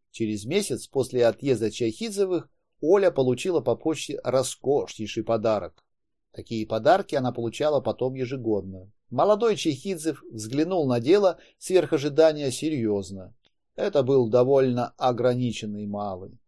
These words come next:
Он ежегодно приезжал на Зелёную косу и гостил целую неделю, причём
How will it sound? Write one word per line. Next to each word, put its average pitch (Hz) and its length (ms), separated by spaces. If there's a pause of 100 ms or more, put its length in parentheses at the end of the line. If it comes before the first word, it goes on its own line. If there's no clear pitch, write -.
(420)
Он 285 200
ежегодно 175 560
приезжал 143 580
на 127 100
Зелёную 123 420
косу 156 360
и - 180
гостил 131 460
целую 190 600
неделю, 139 720 (260)
причём 135 500